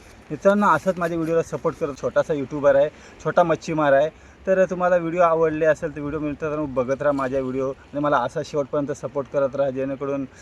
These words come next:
अ, असेच, अ, मला तुमची साथ मिळेल. तर आताच आपण आण-, आणलेला आहे तो म्हणजे नाश्ता घेऊन आलेलो आहे. हे बघा, वडापाव.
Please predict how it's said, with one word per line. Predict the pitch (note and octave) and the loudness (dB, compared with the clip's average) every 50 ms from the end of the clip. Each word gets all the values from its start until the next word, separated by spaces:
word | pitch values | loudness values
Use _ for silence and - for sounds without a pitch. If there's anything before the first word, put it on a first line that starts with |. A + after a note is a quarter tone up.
| - - - - - - | -20 -20 -20 -10 -2 0
अ, | |
असेच, | C#3+ C#3+ C3+ C3 B2+ C3+ - E3+ D#3 - - - D3 | 2 4 4 4 4 2 0 -4 -8 -8 -8 -8 -6
अ, | D3 C#3 C#3 C3+ | -2 0 0 0
मला | C3 C#3 C3+ C#3 C3+ C3+ C3+ C3+ C3+ | 0 0 2 4 4 4 4 4 2
तुमची | B2+ - - - D#3 C#3 C3+ - D3+ D3 C#3+ C#3 | -2 -4 -10 -12 -8 -8 -8 -6 -8 -8 -8 -8
साथ | - - D3+ C#3+ C#3+ - | -4 0 2 2 2 0
मिळेल. | D#3 D#3 D3 C#3+ D#3 E3 G3 G#3 - - - - - - - - - - - - - _ - - - - - - - - - - - | -2 -4 0 2 2 2 2 0 -4 -12 -20 -20 -20 -20 -20 -20 -20 -20 -20 -20 -20 _ -20 -20 -20 -20 -20 -20 -20 -20 -16 -8 -4
तर | D3+ C#3+ | -2 0
आताच | C#3+ C#3+ C#3 - D3+ C#3+ C#3 D3 | 0 0 0 0 -2 -2 -2 -2
आपण | C#3+ C3 D3 D3 | -6 -6 -4 -4
आण-, | C#3+ C#3 C#3 C#3+ C#3 C3+ C3+ C3+ - | -4 -4 -4 -4 -4 -4 -4 -6 -6
आणलेला | B2+ C#3 C#3 C#3+ C#3+ C#3+ | -6 -6 -4 0 2 4
आहे | C#3 C#3 | 2 2
तो | C3+ C#3+ C3+ | 2 -2 -4
म्हणजे | C#3 C3+ C3+ C#3+ C3+ | -4 -4 -4 -4 -4
नाश्ता | C3+ C3+ B2+ B2+ - - - D3 | -4 -4 -4 -6 -6 -6 -4 -4
घेऊन | C3 A#2+ C3 C3 | -4 -4 -6 -6
आलेलो | C3 C3 C3 C3 | -4 -4 -4 -2
आहे. | C3 C3 C#3 B2 | -4 -4 -4 -6
हे | C3 | -8
बघा, | B2+ B2 B2 C3 C#3 C#3+ D3 - - - - | -10 -8 -6 -4 -6 -6 -8 -12 -20 -14 -8
वडापाव. | C3 B2+ B2 A#2+ B2 A#2+ - C3 B2+ C3+ | -6 -4 -2 -2 -2 -2 -2 -2 0 0